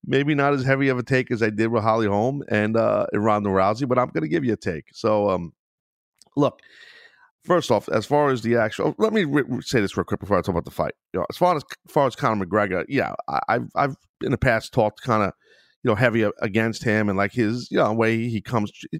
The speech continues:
the, the gimmick. It's a bit. It's, it's a work. His whole gimmick is a gimmick, uh, and he's a genius at it. Uh, but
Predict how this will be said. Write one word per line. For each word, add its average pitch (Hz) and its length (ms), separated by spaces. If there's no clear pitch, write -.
the, 135 80
the 123 140
gimmick. 101 340
It's 101 140
a 107 60
bit. 92 340
It's, - 280
it's 104 180
a 104 40
work. 110 380
His 104 160
whole 131 180
gimmick 101 400
is 90 140
a 87 40
gimmick, 131 440
uh, 104 260
and 110 160
he's 104 300
a 104 60
genius 120 500
at 82 140
it. - 80
Uh, - 160
but 131 220